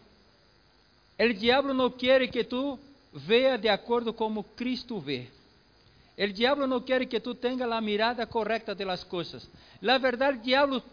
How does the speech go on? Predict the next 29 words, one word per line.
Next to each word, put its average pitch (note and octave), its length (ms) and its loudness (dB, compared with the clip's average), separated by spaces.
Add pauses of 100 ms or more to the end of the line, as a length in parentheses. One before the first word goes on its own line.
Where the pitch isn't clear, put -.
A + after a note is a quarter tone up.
(160)
todo D#4 340 6
el A3+ 180 2
tiempo C4 360 0
tiene B3+ 220 -2
trabajado B3 840 4 (320)
para B3+ 320 6
que C4 420 6 (360)
tú C#4+ 340 6 (180)
no G3+ 300 0
veas A3+ 480 4
de F3 80 -4
la F3+ 100 2
manera E3+ 400 -2
correcta. - 560 -6 (1900)
Vamos D#4 560 2 (380)
a G3+ 140 4
Génesis, G#3+ 880 0 (400)
y F#3 100 -2
tú A#3+ 160 -2
vas C4+ 200 4
a - 40 -16
percibir A#3+ 600 2
aquí B3+ 240 0
cómo C4 240 2
el B3 120 0
diablo A#3 300 2
trabaja A3 500 2
para A3 220 2
que A3+ 300 2